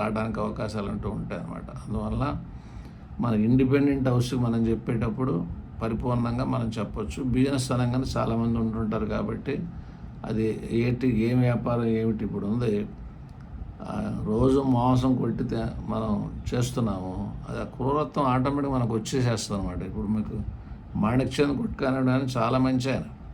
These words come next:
ఆయన దాన ధర్మాలు కూడా చేసేవాడు, బాగా వేల కోట్లు సంపాదించాడు. ఆయన సిగరెట్ అలవాటు కూడా లేదు, but ఆయనకి నోటి క్యాన్సర్ వచ్చి చనిపోయారు అనమాట.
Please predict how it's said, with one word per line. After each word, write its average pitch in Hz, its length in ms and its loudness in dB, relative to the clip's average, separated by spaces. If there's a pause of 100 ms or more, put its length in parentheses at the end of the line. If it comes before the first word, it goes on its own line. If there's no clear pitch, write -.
(720)
ఆయన 110 200 2
దాన 120 320 4
ధర్మాలు 131 240 6
కూడా 127 160 2
చేసేవాడు, 123 540 2
బాగా 113 340 2
వేల 113 260 0
కోట్లు 127 300 2
సంపాదించాడు. 98 840 -2 (580)
ఆయన 107 100 0
సిగరెట్ 120 480 0
అలవాటు 120 260 2
కూడా 110 220 2
లేదు, 92 280 -4 (100)
but 98 160 -4
ఆయనకి 101 300 0
నోటి 123 280 0
క్యాన్సర్ 117 320 0
వచ్చి 107 260 -4
చనిపోయారు 90 420 -6
అనమాట. 87 200 -8